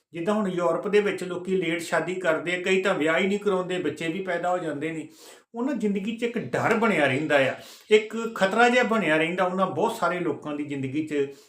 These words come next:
ਕਿਉਂਕਿ ਉਹਨਾਂ ਦਾ ਇੱਕ ਦੂਜੇ ਦੇ ਪ੍ਰਤੀ ਵਿਸ਼ਵਾਸ ਨਹੀਂ ਬਣ ਪਾਉਂਦਾ।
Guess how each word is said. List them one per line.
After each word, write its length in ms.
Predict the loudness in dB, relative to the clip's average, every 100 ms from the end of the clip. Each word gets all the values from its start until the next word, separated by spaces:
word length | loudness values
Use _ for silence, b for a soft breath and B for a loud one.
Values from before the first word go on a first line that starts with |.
| B
ਕਿਉਂਕਿ 280 | -6 -6 0
ਉਹਨਾਂ 320 | 0 2 0
ਦਾ 260 | -2 -2 -2
ਇੱਕ 180 | -6 -6
ਦੂਜੇ 340 | -8 -4 -2
ਦੇ 60 | 0
ਪ੍ਰਤੀ 380 | -2 -4 -6 -8
ਵਿਸ਼ਵਾਸ 640 | -8 -8 -2 0 0 -2
ਨਹੀਂ 260 | -4 -2 0
ਬਣ 220 | 0 -2
ਪਾਉਂਦਾ। 500 | -6 -12 -12 -14